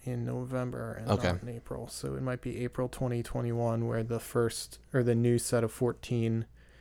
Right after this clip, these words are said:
Speaker 1: aldermen would get elected. And
Speaker 2: The, the primary?
Speaker 1: Yeah, and, and,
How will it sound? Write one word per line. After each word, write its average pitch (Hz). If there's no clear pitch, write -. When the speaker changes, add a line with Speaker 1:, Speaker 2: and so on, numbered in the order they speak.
Speaker 1:
aldermen 120
would 110
get 117
elected. 123
And 127
Speaker 2:
The, 131
the -
primary? 95
Speaker 1:
Yeah, 165
and, 127
and, 147